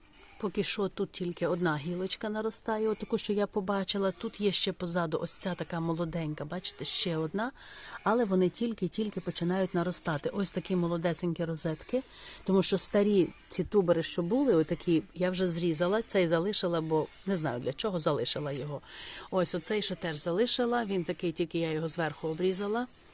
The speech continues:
Але зрештою він починає дуже гарненько наростати. І ось так гарненько, гарненько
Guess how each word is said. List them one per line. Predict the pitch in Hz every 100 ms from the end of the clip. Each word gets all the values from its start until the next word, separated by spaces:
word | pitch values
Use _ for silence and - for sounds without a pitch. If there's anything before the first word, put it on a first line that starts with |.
| - - - - - -
Але | - 240
зрештою | 196 190 208 - 202
він | 185 208
починає | 196 185 180 185 170
дуже | 175 175
гарненько | 165 170 170 170
наростати. | 160 160 - 226 233
І | - 185
ось | 214
так | - 202 180
гарненько, | 175 170 190 240 220
гарненько | 180 175 185 214 208